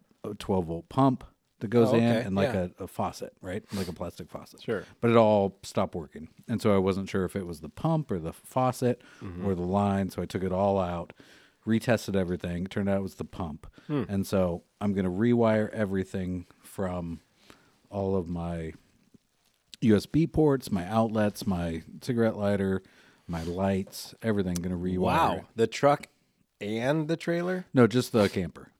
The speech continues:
Speaker 1: Just
Speaker 2: Oh,
Speaker 1: the camper.
Speaker 2: <clears throat> okay,
Speaker 1: It's
Speaker 2: okay,
Speaker 1: where
Speaker 2: okay.
Speaker 1: it connects to the truck off the alter-,
Speaker 2: It's
Speaker 1: runs off the alternator. That
Speaker 2: I
Speaker 1: works
Speaker 2: see,
Speaker 1: fine.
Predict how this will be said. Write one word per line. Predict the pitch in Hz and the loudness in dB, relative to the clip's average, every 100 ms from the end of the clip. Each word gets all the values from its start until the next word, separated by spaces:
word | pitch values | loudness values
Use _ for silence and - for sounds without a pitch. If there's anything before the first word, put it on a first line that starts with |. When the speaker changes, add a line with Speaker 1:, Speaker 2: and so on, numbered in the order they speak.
| _ _ _ _ _ | _ _ _ _ _
Speaker 1:
Just | - 127 | -2 2
Speaker 2:
Oh, | 110 | 2
Speaker 1:
the | 98 | 2
camper. | 87 - 104 - | 2 2 2 -2
Speaker 2:
<clears throat> | |
okay, | 117 104 | -4 0
Speaker 1:
It's | 143 - | 0 0
Speaker 2:
okay, | 139 | 2
Speaker 1:
where | 135 131 | 6 4
Speaker 2:
okay. | |
Speaker 1:
it | 127 | 4
connects | 156 147 - | 2 2 2
to | 135 | 0
the | 101 | 2
truck | - 104 - | 2 0 0
off | 95 | -2
the | 98 | -2
alter-, | 92 107 | -2 0
Speaker 2:
It's | 117 | 2
Speaker 1:
runs | 117 120 113 | 6 6 6
off | 101 | 4
the | 98 | 2
alternator. | 92 85 85 | -4 -4 -4
That | 90 95 | -2 -2
Speaker 2:
I | 95 | -2
Speaker 1:
works | - | -4
Speaker 2:
see, | - | -8
Speaker 1:
fine. | 80 | -10